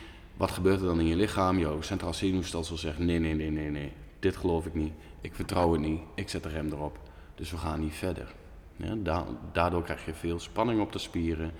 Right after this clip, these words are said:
daardoor merk je die rek ook en dat is wat er gebeurt.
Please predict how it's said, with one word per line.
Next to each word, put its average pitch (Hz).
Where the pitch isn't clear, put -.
daardoor 82
merk 78
je 80
die 78
rek 87
ook 80
en 85
dat 87
is -
wat 82
er 80
gebeurt. 92